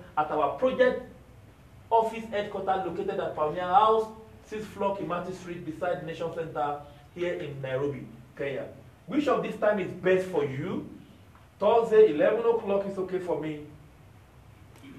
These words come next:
And that's it. So next. Now you say, "Okay, so if I go ahead and secure a reservation for you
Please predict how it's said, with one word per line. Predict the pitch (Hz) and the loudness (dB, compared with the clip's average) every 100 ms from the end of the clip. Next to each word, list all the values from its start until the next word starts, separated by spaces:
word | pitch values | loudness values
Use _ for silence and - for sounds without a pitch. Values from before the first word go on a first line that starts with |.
| - - - - - | -20 -20 -20 -20 -20
And | 117 | -6
that's | 131 143 - | -2 0 0
it. | 165 - - - - - - - | -4 -6 -12 -18 -20 -20 -20 -14
So | - 170 | -4 -4
next. | 175 233 - - - - - - - - - - - - - - - - - - - - - - - - - - - - - - | 2 2 2 -4 -16 -20 -20 -20 -20 -20 -20 -20 -20 -20 -20 -20 -20 -20 -20 -20 -20 -20 -20 -20 -20 -20 -20 -20 -20 -20 -20 0
Now | 220 208 | 4 4
you | 170 | 2
say, | - 240 185 180 - - - - - - - - - | 2 4 4 4 -2 -10 -16 -20 -20 -20 -20 -20 -6
"Okay, | 160 - 277 - - | -2 8 8 8 2
so | 214 214 | 0 0
if | - | 2
I | 175 156 | 2 4
go | 277 | 10
ahead | 339 302 277 | 10 10 6
and | 254 220 | 4 0
secure | 202 - 247 220 | -6 -2 4 6
a | 196 | 6
reservation | 190 220 - - | 4 4 4 2
for | - 170 | 2 0
you | 165 208 151 | 0 -2 -6